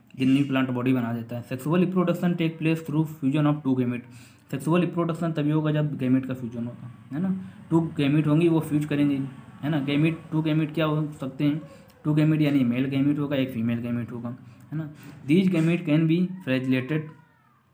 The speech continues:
and similar in size। ये gamete flagellated हो सकते हैं और similar इस size हो सकते हैं। ये फ्लैजिलेटेड हो सकते हैं और similar size हो सकते हैं, जैसे Eulothris, है ना?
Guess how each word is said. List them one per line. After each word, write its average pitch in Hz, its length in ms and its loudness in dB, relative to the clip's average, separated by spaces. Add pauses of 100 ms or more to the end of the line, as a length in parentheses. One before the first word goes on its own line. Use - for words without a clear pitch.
(600)
and 156 220 0
similar 135 360 4
in 127 140 2
size। 107 200 -8 (420)
ये 156 120 2
gamete 156 280 2
flagellated 127 560 -2
हो 160 140 0
सकते 160 280 -4
हैं 143 300 0
और 127 120 -8
similar 127 340 -2
इस 127 240 -6
size 131 180 -2
हो 127 80 -2
सकते 127 260 -8
हैं। 127 60 2
ये 127 60 0
फ्लैजिलेटेड 123 520 -6
हो 147 140 -2
सकते 147 240 -8
हैं 165 80 -4
और 160 40 -10
similar 123 240 -2
size 120 260 -6
हो 117 60 -8
सकते 117 300 -10
हैं, 131 200 -4 (300)
जैसे 127 200 -2
Eulothris, 127 680 0 (1000)
है 147 80 -6
ना? 156 120 -6